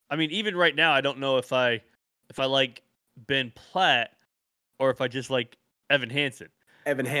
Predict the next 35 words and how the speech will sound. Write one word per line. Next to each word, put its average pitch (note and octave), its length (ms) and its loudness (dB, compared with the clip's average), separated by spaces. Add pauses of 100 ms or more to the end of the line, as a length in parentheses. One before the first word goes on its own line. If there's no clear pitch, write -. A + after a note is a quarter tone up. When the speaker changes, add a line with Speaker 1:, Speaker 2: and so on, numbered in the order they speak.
(100)
Speaker 1:
Get, C#3+ 160 0
Speaker 2:
Hansen, G2+ 160 -14
right, A2 260 -4
Speaker 1:
yeah. - 20 0
Speaker 2:
there G#2+ 160 -4
you G2 140 -8
go. G2+ 160 -12
Speaker 1:
So, D3 220 2
I C#3 60 0
mean, C3+ 340 -8
but D#3+ 120 0
the D#3 80 -6
cool, G3 340 0
some D3+ 200 -8
fun F3+ 200 -4
facts E3 280 0
about C3 180 -4
this, A#2 320 -6
awesome, A#2+ 680 -6
is A2 440 -6
that A2 380 -4
Ben C3+ 220 -2
Platt C#3+ 500 2 (420)
and, C#3 680 -2
um, G#2+ 720 -6 (600)
what's - 140 -20
his A2 100 -18
kid's, G#2+ 260 -12 (200)
Colton C#3+ 360 -2
Ryan, B2 480 2 (140)
the A#2 60 -6
one A#2 120 -4
that G#2 80 -14
plays C3 240 -4
Connor, G2+ 400 -10